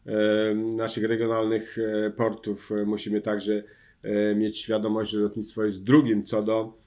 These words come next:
mm, wielkości, mm, e, systemem transportowym, który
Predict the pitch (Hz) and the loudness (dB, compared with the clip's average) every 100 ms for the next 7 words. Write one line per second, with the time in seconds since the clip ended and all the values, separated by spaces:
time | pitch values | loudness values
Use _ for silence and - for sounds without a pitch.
0 | _ - 110 104 104 104 104 117 107 - | _ -10 -2 0 2 2 0 0 -4 -2
1 | 110 104 - - 107 104 104 101 101 101 | 0 0 0 -8 -4 -2 0 0 0 0
2 | 98 101 101 101 101 95 - - 110 120 | 0 -2 0 0 -2 -6 -10 -10 -4 0
3 | 110 110 107 107 104 - 104 110 104 104 | 0 0 -2 -2 -4 -6 -4 -2 -2 -2
4 | - 104 104 | 0 2 2